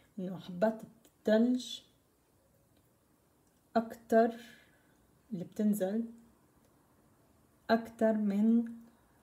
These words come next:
عدد ذرات الكون. هذا اللي سمعته، هذا اللي فهمته. فتخيلوا، تخيلوا إنه كل حبة تلج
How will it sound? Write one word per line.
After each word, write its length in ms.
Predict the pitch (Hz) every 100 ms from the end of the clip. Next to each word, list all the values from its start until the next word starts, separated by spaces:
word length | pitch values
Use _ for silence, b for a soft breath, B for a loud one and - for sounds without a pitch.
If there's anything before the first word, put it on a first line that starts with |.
| -
عدد 460 | 190 190 202 196 - -
ذرات 460 | 196 185 202 202 185
الكون. 520 | - 208 190 - - - _ _ -
هذا 220 | 202 196
اللي 160 | 202 202
سمعته، 500 | - 202 185 175 - -
هذا 180 | 196 190
اللي 140 | 190 190
فهمته. 400 | - 190 - - _ _ _ _ _ _ _ - _ _ _ _ _ _
فتخيلوا، 720 | - 202 - - 202 - - - _ _ _ _ _ _ _ _ _ _ _ _ -
تخيلوا 400 | 214 196 180 185
إنه 160 | 180
كل 160 | - 214
حبة 360 | - 226 - 208 -
تلج 460 | 220 233 247 -